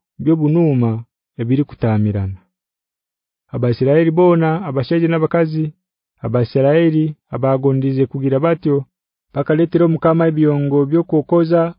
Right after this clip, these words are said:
omulimo ogwo yabaire aragiire Musa. Ababuya b'eihema ly'omuterano. Musa agambira Abaisiraeli ati, "Leba Omukama ayesire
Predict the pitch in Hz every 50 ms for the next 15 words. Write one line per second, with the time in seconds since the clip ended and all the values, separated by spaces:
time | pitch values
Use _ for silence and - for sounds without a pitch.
0 | _ - 131 131 135 135 139 143 160 170 165 151 131 123 131 127 123 123 - _
1 | _ _ _ _ _ _ _ _ 135 127 117 131 131 131 127 131 131 127 127 127
2 | 123 120 123 127 127 127 123 131 135 120 - - - _ _ _ _ _ _ _
3 | _ _ _ _ _ _ _ _ _ _ _ _ _ _ _ _ _ _ _ _
4 | _ _ _ _ - 139 139 160 160 156 160 170 170 156 143 135 131 131 131 -
5 | _ - 131 135 170 180 190 185 175 160 156 151 151 147 147 147 151 - _ 151
6 | 160 165 156 131 - 156 156 151 143 131 117 110 98 90 - _ _ _ _ _
7 | _ _ _ _ _ _ _ _ _ _ _ 135 127 - 170 170 170 165 165 160
8 | 151 151 151 151 165 165 165 156 156 143 - - 143 143 147 151 151 151 156 151
9 | 151 143 - - _ _ _ _ _ _ _ _ _ _ _ _ _ _ _ _
10 | - 147 160 170 170 180 170 165 - - 175 170 165 160 156 156 190 - 156 143
11 | 143 143 - - 147 143 147 147 147 147